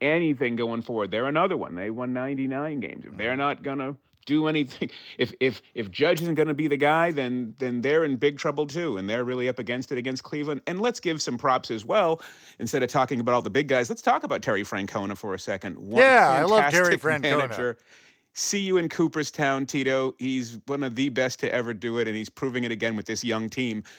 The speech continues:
Speaker 1: And no matter what they do, he's been, he's just always, always got his teams ready to play.
Speaker 2: Yeah. Um, N H L, N B A, um, are back.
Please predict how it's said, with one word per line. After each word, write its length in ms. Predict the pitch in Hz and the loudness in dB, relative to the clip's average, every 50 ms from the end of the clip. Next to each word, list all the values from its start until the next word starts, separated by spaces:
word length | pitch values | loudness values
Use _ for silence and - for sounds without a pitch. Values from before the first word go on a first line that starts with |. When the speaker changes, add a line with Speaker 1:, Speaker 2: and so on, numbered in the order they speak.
| - _ _ _ _ _ - | -20 _ _ _ _ _ -4
Speaker 1:
And 280 | 107 110 113 110 110 | -2 0 0 0 0
no 120 | 120 131 131 | 2 2 4
matter 200 | 139 151 165 170 | 4 4 4 4
what 220 | 170 190 196 190 | 4 4 2 2
they 140 | - 131 117 | 2 0 0
do, 180 | 98 107 92 | 0 -2 -4
he's 200 | 90 101 113 104 | -2 -4 -4 -4
been, 280 | 98 117 120 117 117 107 - | -2 -2 -2 0 -2 -2 -4
he's 120 | 117 120 104 | -6 -6 -4
just 200 | 135 127 - - _ | -4 -6 -6 -4 _
always, 440 | 117 131 139 139 143 139 143 135 - - _ | 2 4 4 4 4 4 2 0 0 -4 _
always 360 | 120 120 123 117 113 117 107 95 | -2 -2 0 0 -2 -4 -6 -4
got 260 | - 110 104 107 - | -2 0 0 0 -2
his 160 | 117 107 - | -4 -8 -10
teams 280 | - - 113 107 104 101 | -8 -8 -6 -6 -6 -6
ready 160 | 104 98 98 | -8 -8 -8
to 80 | 95 | -10
play. 320 | 90 - - 90 78 80 101 - _ _ _ - | -12 -14 -14 -12 -12 -14 -14 -18 _ _ _ -18
Speaker 2:
Yeah. 220 | 117 117 104 98 101 _ _ - - - - _ _ - | -18 -16 -18 -18 -20 _ _ -20 -20 -20 -20 _ _ -2
Um, 500 | 156 156 147 147 147 143 143 135 135 123 - _ _ _ | 0 2 4 4 4 2 2 -2 -4 -12 -20 _ _ _
N 100 | 147 143 | -6 -4
H 220 | 151 160 147 - 156 | -4 -4 -4 -2 -2
L, 320 | 151 151 151 151 147 135 131 _ _ _ - | -2 0 -2 -2 -6 -10 -16 _ _ _ -8
N 180 | 139 139 143 | -8 -6 -6
B 180 | 127 135 135 139 | -6 -6 -4 -4
A, 720 | 139 139 139 139 139 135 117 _ _ _ _ _ _ 127 | -4 -4 -4 -6 -10 -12 -18 _ _ _ _ _ _ -6
um, 600 | 127 127 123 120 120 120 120 120 123 117 110 104 _ _ _ _ _ _ _ _ _ | -4 -4 -2 -2 -2 -4 -4 -6 -8 -10 -12 -16 _ _ _ _ _ _ _ _ _
are 140 | - 123 120 | -4 -4 -2
back. 440 | 110 131 139 139 135 - - - | 2 2 2 2 2 -2 -8 -16